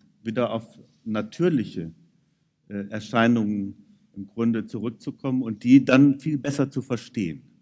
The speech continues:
nicht? Und ich möchte jetzt als nächstes gerne Felicitas Goodman ansprechen. Sie hat nämlich, äh, zum Thema Bewusstseinserweiterung ganz ohne, äh, Drogen eine ganz andere Perspektive zu bieten.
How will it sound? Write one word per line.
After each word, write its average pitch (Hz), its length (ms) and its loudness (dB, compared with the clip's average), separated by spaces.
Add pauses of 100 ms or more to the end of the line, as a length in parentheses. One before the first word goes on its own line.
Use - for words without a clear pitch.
nicht? 139 200 -10 (540)
Und 107 240 -6
ich 107 140 -4
möchte 127 260 2
jetzt 123 260 4
als 127 180 -6
nächstes 127 400 -2
gerne 123 240 0
Felicitas 120 680 -6
Goodman 143 380 -2
ansprechen. 90 720 -12
Sie 104 160 -8
hat - 180 -12
nämlich, 110 520 0 (480)
äh, 101 300 0 (460)
zum 104 200 -6
Thema 117 300 6
Bewusstseinserweiterung 107 1400 0 (180)
ganz 123 320 0
ohne, 104 500 2 (600)
äh, 95 240 -4 (300)
Drogen 113 840 4 (260)
eine 101 320 0
ganz 127 260 2
andere 101 300 -4
Perspektive 92 720 -8
zu - 140 -14
bieten. - 380 -14